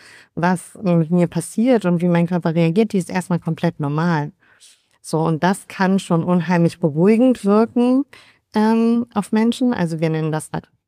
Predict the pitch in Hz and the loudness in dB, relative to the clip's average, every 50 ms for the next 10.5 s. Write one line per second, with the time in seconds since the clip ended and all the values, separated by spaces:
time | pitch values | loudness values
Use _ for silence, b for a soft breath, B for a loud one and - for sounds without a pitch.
0 | _ - - - 240 254 247 - 233 196 - 202 208 202 220 214 - - 202 180 | _ -16 -6 -2 0 0 2 2 0 0 2 2 2 2 2 0 2 0 -2 -2
1 | - - - 214 208 214 220 220 185 170 165 156 156 - - 175 165 175 175 180 | -2 -2 0 2 4 4 4 4 4 2 2 0 0 -2 -2 -2 0 0 0 2
2 | 175 165 180 170 160 165 165 165 170 165 - 165 160 156 185 214 226 220 196 160 | 2 2 2 2 2 2 0 0 0 -2 -2 -4 -4 -2 -2 -2 0 0 0 0
3 | 185 180 175 170 170 - - - 170 - - - 269 302 302 - - _ - 220 | 0 0 0 0 0 -2 -2 -6 -6 -6 -4 -2 0 0 -2 -4 -6 _ -2 0
4 | 220 226 220 220 220 220 208 - 214 214 208 208 190 - 202 196 B B B B | 0 2 2 2 2 2 0 0 0 0 0 0 0 -2 -4 -6 B B B B
5 | B B B B B 151 175 180 - - 220 196 185 180 175 170 156 175 165 165 | B B B B B -2 -2 -2 -2 0 0 2 2 2 2 2 2 2 2 2
6 | 156 151 151 160 175 170 - - 139 139 131 147 165 185 190 175 156 160 160 165 | 2 2 0 0 0 -2 -2 -6 -8 -6 -4 -2 0 2 2 2 2 2 2 2
7 | 160 156 165 160 156 - 160 - - 160 160 165 156 - - 156 151 147 143 143 | 0 0 -2 -4 -4 -4 -6 -6 -6 -6 -4 -6 -6 -6 -4 -4 -2 -2 -2 -4
8 | 143 143 151 160 156 - 185 202 202 185 165 156 160 151 156 147 - 151 - - | -4 -4 -4 -4 -4 -2 0 0 0 0 -2 -4 -4 -4 -6 -6 -8 -10 -12 -10
9 | 156 147 151 151 147 147 - _ _ - 170 180 175 b b b b b b b | -10 -10 -10 -10 -12 -14 -18 _ _ -10 -10 -10 -10 b b b b b b b
10 | b b 170 - - - 175 - - | b b -10 -10 -10 -10 -14 -16 -16